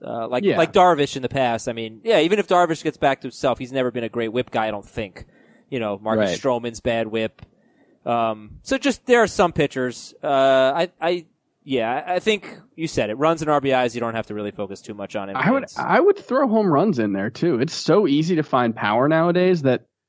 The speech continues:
Speaker 2: my primary focus is finding guys who won't kill me in average, uh, unless they're, like, if, you know, Joey Gallo, if you think he's gonna hit forty-eight home runs,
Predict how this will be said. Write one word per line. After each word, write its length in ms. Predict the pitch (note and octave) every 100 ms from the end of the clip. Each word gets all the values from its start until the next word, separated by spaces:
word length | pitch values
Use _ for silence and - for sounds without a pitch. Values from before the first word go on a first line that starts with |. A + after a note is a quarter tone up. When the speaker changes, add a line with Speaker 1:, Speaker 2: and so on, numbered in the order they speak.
| _ _ -
Speaker 2:
my 320 | A#2 C3 A#3
primary 600 | - - A2+ C#3 D#3+ D#3+
focus 480 | D#3+ D3+ E3+ F#3+ F3
is 120 | C3+
finding 320 | - A#2+ C3 C3
guys 240 | C3 B2+
who 140 | C3
won't 240 | A2 A#2+ -
kill 180 | C#3+ C#3
me 140 | C#3
in 80 | B2
average, 760 | A2 A#2+ C3 C#3 C3+ C#3 D#3 _ _ _ _ _ _
uh, 240 | - G#2+ G#2
unless 300 | C#3+ E3 D#3+
they're, 340 | D#3+ C3+ B2 -
like, 160 | C3
if, 120 | C3 - _
you 200 | C#3+ C3+
know, 100 | A2+
Joey 300 | A2 C#3+ C3
Gallo, 300 | A#2 B2 B2 A#2
if 100 | A#2+
you 60 |
think 160 | G#2+ A2+
he's 100 | G#2+
gonna 140 | G2+
hit 120 | A#2
forty-eight 460 | A2 B2 A2 G2+ G#2
home 240 | A2 G2
runs, 560 | G#2 C#3+ G2+ G2+ G#2 -